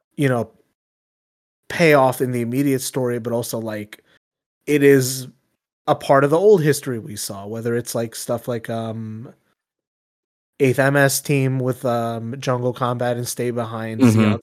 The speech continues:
Speaker 1: soldiers, whether it's, like, um, similar concepts that are brought up in, like,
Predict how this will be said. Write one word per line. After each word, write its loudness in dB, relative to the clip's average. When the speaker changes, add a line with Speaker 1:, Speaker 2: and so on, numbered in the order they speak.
Speaker 1:
soldiers, -6
whether 2
it's, -4
like, -2
um, -8
similar 4
concepts -2
that -2
are -4
brought -4
up -6
in, -6
like, -8